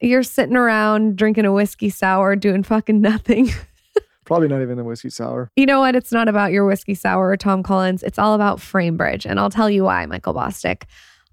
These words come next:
Speaker 1: I wanted to add warmth to this house. Our house in L A was a little cold, I felt. It was a little bachelor, bachelorette esque. And now that we have a child,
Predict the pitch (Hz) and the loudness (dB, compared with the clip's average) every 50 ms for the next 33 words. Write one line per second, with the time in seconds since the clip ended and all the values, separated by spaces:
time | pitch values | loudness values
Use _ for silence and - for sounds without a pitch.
0 | _ - 208 214 214 226 226 240 262 285 311 330 - - _ _ _ _ _ _ | _ 2 2 4 4 2 2 0 0 0 0 -2 -4 -6 _ _ _ _ _ _
1 | _ 208 185 208 202 202 202 202 202 196 196 196 - - _ - - 214 - - | _ -4 0 2 2 2 2 2 2 2 0 -2 -4 -8 _ -6 -4 -4 -4 -4
2 | _ 185 175 175 175 90 - - 190 - - 175 170 175 170 170 143 123 - - | _ -2 0 0 0 -2 -2 -4 -8 -8 -8 -8 -6 -4 -4 -4 -6 -6 -10 -14
3 | - - - _ _ _ - 220 190 180 180 - - - 170 - - - - - | -20 -20 -20 _ _ _ -2 -2 0 0 -2 -4 -4 -6 -6 -6 -6 -10 -16 -6
4 | - - 190 202 196 208 208 208 208 - - 233 240 233 233 220 202 190 185 185 | -2 -2 -2 0 2 2 0 0 0 -2 -2 0 2 2 2 2 2 0 0 0
5 | 190 190 190 165 196 190 190 185 180 - - 202 196 196 202 214 233 247 254 269 | 0 0 0 0 0 0 0 0 -2 -2 -2 -2 0 0 2 2 2 2 2 0
6 | 269 - _ _ _ _ _ _ - - - - 214 196 165 - - - - 92 | -2 -4 _ _ _ _ _ _ -18 -12 0 0 0 2 2 -2 -6 -6 -10 -10
7 | 101 - - - - - - - - - - _ _ _ _ _ - 233 247 233 | -10 -10 -8 -8 -10 -10 -10 -14 -18 -20 -20 _ _ _ _ _ -2 0 2 2
8 | 262 262 277 311 320 294 208 175 _ _ 214 190 190 214 - - - 214 214 208 | 2 2 4 2 2 0 -2 -4 _ _ 0 0 0 0 -2 -4 -2 2 2 4
9 | 202 202 196 190 180 196 202 196 - - 190 196 185 170 - 190 - - - - | 4 2 0 0 0 -2 -2 -2 -4 -2 -2 0 0 0 -2 -4 -4 -4 -8 -14
10 | - - _ _ _ _ _ _ _ _ _ _ _ - 190 127 233 254 - - | -16 -18 _ _ _ _ _ _ _ _ _ _ _ -4 -2 -2 -2 -4 -4 -10
11 | - - - - 214 220 208 208 208 202 196 208 208 196 190 196 - - - 285 | -14 -16 -4 -2 0 2 2 2 2 0 2 0 0 0 -2 -2 -6 -2 0 0
12 | 277 285 269 269 269 262 254 254 254 233 | 0 2 2 2 2 2 2 0 0 -2